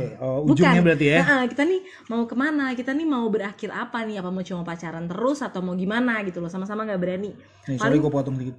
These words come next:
Speaker 1: Kalau menurut gue
Speaker 2: Iya.
Speaker 1: nih, itu karena lo rasa sayang yang berlebihan.
Speaker 2: Uh, banget, parah,
Speaker 1: Ya
Speaker 2: parah
Speaker 1: kan?
Speaker 2: sih itu.
Speaker 1: Bener nggak, Gu?
Speaker 2: Emang
Speaker 1: Ya
Speaker 2: gue
Speaker 1: kan?
Speaker 2: sama dia tuh bener-bener kayak,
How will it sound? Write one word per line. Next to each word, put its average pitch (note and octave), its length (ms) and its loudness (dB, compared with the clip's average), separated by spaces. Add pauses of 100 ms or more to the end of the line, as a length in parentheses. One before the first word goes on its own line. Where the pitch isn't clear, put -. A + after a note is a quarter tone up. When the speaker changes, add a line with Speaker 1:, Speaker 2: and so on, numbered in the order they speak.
(100)
Speaker 1:
Kalau C3+ 240 -2
menurut C3 320 -4
gue C#3 160 2
Speaker 2:
Iya. F#3+ 160 4
Speaker 1:
nih, - 100 -6 (560)
itu D3 140 -8
karena C#3+ 400 -2 (280)
lo D#3+ 440 -4
rasa C3 240 -10
sayang C3 320 -6
yang C3 80 -2
berlebihan. A3 400 -2
Speaker 2:
Uh, G3+ 80 -4
banget, C4 320 0 (180)
parah, A#3+ 380 -4 (100)
Speaker 1:
Ya A#3+ 120 -10
Speaker 2:
parah A#3 180 2
Speaker 1:
kan? - 80 -2
Speaker 2:
sih B3 160 -2
itu. A3+ 160 -2
Speaker 1:
Bener F3+ 220 2
nggak, D#3+ 120 6
Gu? C#3+ 80 4
Speaker 2:
Emang G4 180 4
Speaker 1:
Ya G#4 60 4
Speaker 2:
gue A#4 80 8
Speaker 1:
kan? - 80 4
Speaker 2:
sama F4 160 0
dia D4 120 0
tuh G#4 120 6
bener-bener D4 300 4
kayak, B3+ 280 0